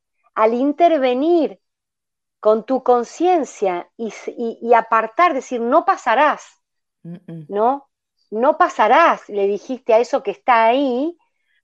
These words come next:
Speaker 1: como un recuerdo de experiencia fuerte,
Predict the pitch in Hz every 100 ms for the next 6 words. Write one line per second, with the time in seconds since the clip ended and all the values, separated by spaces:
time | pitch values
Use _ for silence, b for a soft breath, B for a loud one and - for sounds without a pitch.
0 | - 208 208 202 220 254 262 269 233 262
1 | 262 208 - 190 202 208 208 254 247 -
2 | _ _ - 226 233 196 - 202 240